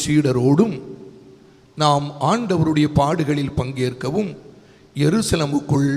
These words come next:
செல்ல அழைக்கப்படுகிறோம். எருசலமில் ஆண்டவர் சென்ற இடங்களை நம்முடைய உணர்விலே நாமும் அவரோடு இந்த நாட்களில் செல்ல திருச்சபை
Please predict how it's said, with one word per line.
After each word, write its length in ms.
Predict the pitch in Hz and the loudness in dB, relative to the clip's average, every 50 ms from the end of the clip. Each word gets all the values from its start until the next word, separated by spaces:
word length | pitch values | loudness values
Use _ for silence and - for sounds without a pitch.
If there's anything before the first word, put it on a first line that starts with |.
| 143 139 143 | -4 -6 -8
செல்ல 600 | - - - 139 131 131 127 127 127 131 123 127 - - - - - | -10 -6 -4 -4 -4 -4 -2 -2 -2 -2 -4 -4 -8 -12 -18 -12 -6
அழைக்கப்படுகிறோம். 960 | 143 143 143 143 131 - - 117 - 110 104 98 92 95 98 107 117 - - - - - - - - - - - - - - - - - - - - - - - - - - - - - - - - - - - - - - - - - - - - - | -4 -2 -2 -2 -4 -6 -10 -10 -8 -8 -8 -8 -10 -10 -10 -10 -10 -10 -12 -12 -14 -16 -20 -20 -20 -20 -20 -20 -18 -18 -18 -18 -20 -20 -20 -20 -20 -20 -20 -20 -20 -18 -16 -16 -16 -14 -12 -12 -12 -12 -14 -16 -18 -18 -20 -20 -20 -20 -20 -14 -6 0
எருசலமில் 680 | 165 180 196 247 233 - 226 220 226 220 214 226 220 185 | 2 4 4 4 4 4 4 4 4 2 2 2 2 4
ஆண்டவர் 460 | 143 170 220 226 196 214 196 214 - | 4 2 2 2 2 4 4 4 2
சென்ற 340 | - - 226 233 247 240 214 | 2 0 -2 0 0 0 0
இடங்களை 540 | 160 147 147 147 143 139 143 135 135 135 117 107 104 - - - - - - - - - - - _ - | 2 2 0 0 0 0 0 -2 -2 -2 -4 -6 -10 -12 -16 -18 -20 -20 -20 -20 -20 -20 -20 -20 _ -6
நம்முடைய 340 | - 170 185 202 202 208 202 | -2 -2 2 4 4 4 4
உணர்விலே 640 | 196 190 214 226 - 254 196 156 147 131 127 120 - - - - - - - - - - - | 4 4 4 4 4 2 4 2 0 0 0 -4 -6 -10 -14 -16 -18 -20 -20 -20 -20 -14 -6
நாமும் 520 | 135 143 143 156 190 185 165 156 147 131 127 - - - | -2 2 2 4 4 2 0 -2 -4 -6 -10 -12 -10 -4
அவரோடு 540 | 131 139 143 156 151 151 147 160 190 208 175 135 123 120 113 101 - - - - - - | -4 -2 0 2 2 4 4 4 4 4 2 2 0 -4 -8 -10 -12 -14 -14 -12 -6 -2
இந்த 220 | 165 180 165 165 | -2 0 0 0
நாட்களில் 720 | 139 135 135 143 139 - - 139 135 131 131 131 135 - | 0 0 0 0 -2 -2 -2 -2 -2 -2 -2 -4 -4 -6
செல்ல 560 | - - - 160 180 202 185 147 127 120 110 107 - - - - - - | -6 -4 -2 0 0 0 0 0 0 -2 -2 -4 -8 -14 -20 -20 -6 0
திருச்சபை 720 | - 180 170 190 - - 151 139 139 143 131 131 139 | 0 2 2 2 0 0 0 0 0 0 -2 -2 -4